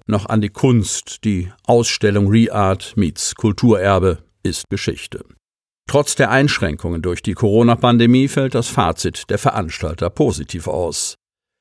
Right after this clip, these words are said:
Die Kunstausstellung Reart meets Kulturerbe ist am vergangenen Wochenende nach zwei Monaten zu Ende gegangen.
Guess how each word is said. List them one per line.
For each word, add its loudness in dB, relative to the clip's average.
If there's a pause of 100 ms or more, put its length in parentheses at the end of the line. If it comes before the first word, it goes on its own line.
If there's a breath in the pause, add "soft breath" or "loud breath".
(260)
Die 0
Kunstausstellung 0
Reart -2
meets -4
Kulturerbe 2 (300 loud breath)
ist -2
am 2
vergangenen 2
Wochenende 2
nach 0
zwei -2
Monaten 2
zu 0
Ende 4
gegangen. -2